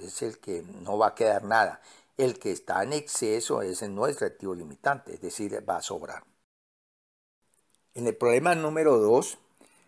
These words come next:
ustedes deben calcular las moles de,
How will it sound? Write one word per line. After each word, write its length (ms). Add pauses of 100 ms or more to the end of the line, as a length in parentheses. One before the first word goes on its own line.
(360)
ustedes 360
deben 240
calcular 640
las 180
moles 380
de, 320